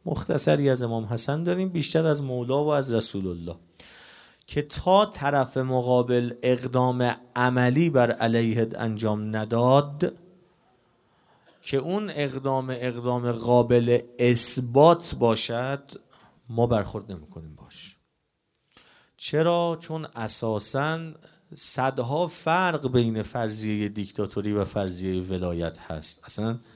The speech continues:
قیاسشون مع الفارقه. یکی از تفاوت‌هاش اینه، ولی آمده است برای رشد امت. دیکتاتور میاد که فقط سیطره و حکومت داشته باشه، کیفشو ببره.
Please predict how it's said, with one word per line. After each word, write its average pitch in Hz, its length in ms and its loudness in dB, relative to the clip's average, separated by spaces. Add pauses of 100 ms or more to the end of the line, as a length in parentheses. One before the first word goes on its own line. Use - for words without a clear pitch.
(140)
قیاسشون 139 560 4
مع 110 140 -2
الفارقه. 87 680 -8 (600)
یکی 208 560 2
از 202 200 6
تفاوت‌هاش 170 880 4
اینه، 98 280 -6 (920)
ولی 156 480 4 (100)
آمده 131 640 2
است 175 400 2
برای 147 480 4
رشد 143 600 4
امت. 104 840 2 (340)
دیکتاتور 107 580 -2
میاد 143 300 0
که 139 120 -2
فقط 120 400 -4
سیطره 107 560 -2
و 127 140 0
حکومت 120 520 -2
داشته 101 300 -10
باشه، 92 240 -12
کیفشو 110 600 -8
ببره. 78 360 -12